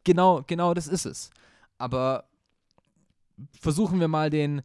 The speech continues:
Otto-Normalverbraucher-Fußballfan, oh, das Otto-Normalverbraucher, das Wort fällt zum zweiten Mal,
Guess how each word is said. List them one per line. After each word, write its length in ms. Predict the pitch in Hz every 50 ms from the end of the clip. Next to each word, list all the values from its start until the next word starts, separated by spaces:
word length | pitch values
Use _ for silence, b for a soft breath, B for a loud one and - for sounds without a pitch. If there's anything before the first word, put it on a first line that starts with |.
| b b b
Otto-Normalverbraucher-Fußballfan, 1600 | - 156 156 - 160 156 147 143 143 127 143 127 135 135 131 117 135 - - 139 120 - - 131 - - 139 135 139 147 156 147 - -
oh, 160 | 131 117 107 - - - - _
das 340 | _ - - - - - -
Otto-Normalverbraucher, 1200 | - - - 113 - 117 107 - 123 113 107 110 117 120 127 - - 120 - 123 123 127 120 127
das 120 | 117 -
Wort 160 | 131 135 131
fällt 180 | - 135 120 -
zum 120 | - 113
zweiten 300 | - - 139 147 156 -
Mal, 180 | 110 120 143 156